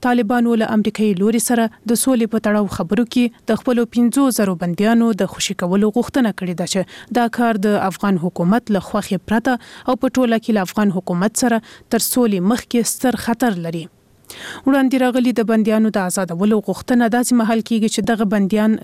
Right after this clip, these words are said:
له افغان حکومت سره دي. کله چې طالبان له افغان حکومت سره د سولې خبرو ته نه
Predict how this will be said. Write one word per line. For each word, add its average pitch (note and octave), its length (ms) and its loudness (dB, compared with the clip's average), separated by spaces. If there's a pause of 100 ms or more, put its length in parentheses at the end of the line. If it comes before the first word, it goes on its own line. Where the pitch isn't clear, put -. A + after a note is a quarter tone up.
له F#3+ 140 0
افغان G3+ 280 0
حکومت F#3+ 500 0
سره A3+ 240 2
دي. A#3 80 2 (220)
کله A#3 220 2
چې G#3 240 0
طالبان G3+ 480 0
له F3+ 120 -2
افغان G3+ 280 0
حکومت G3 500 0
سره A3 240 2
د F#3+ 100 -2
سولې A3 400 0
خبرو G3+ 320 -2
ته G3 140 0
نه A3+ 100 4